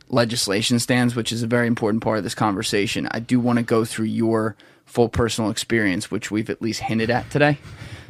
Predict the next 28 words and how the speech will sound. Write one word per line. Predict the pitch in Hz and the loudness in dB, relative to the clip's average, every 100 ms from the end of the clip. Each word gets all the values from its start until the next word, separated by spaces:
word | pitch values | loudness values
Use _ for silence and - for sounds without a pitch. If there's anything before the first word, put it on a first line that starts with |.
| 127 | 0
So | - 139 123 113 | 4 6 6 4
<laughs> | - | 2
we, | 139 - 156 | 0 2 0
we | |
got | 143 185 175 | 2 4 4
off | 165 | 4
on | 151 131 | 4 4
some | 135 123 | 4 6
nice | 151 151 | 6 6
tangents | - 139 127 123 117 | 4 4 4 2 0
there. | 110 107 110 - - - - - | 0 0 -2 -6 -16 -18 -20 -2
But | 135 127 | 0 4
going | 139 151 143 | 6 6 6
back | 123 127 143 - | 4 4 2 0
to | 131 | 0
Iraq, | 123 113 110 87 - - | 2 2 2 0 -6 -6
which | 113 107 | -4 -2
is | 113 | -2
where | 113 113 113 110 107 - _ - - _ _ _ _ - | 2 2 2 0 -4 -14 _ -20 -20 _ _ _ _ 0
immediately | 120 117 104 110 | 2 4 2 2
afterwards, | 110 110 113 113 113 | 2 0 0 0 0
as | 110 117 | -2 -2
you | 110 | -4
had | 113 | -2
said | 110 | -2
at | - | -2
some | - 107 | 0 0
point, | 113 117 110 104 | 2 0 0 -2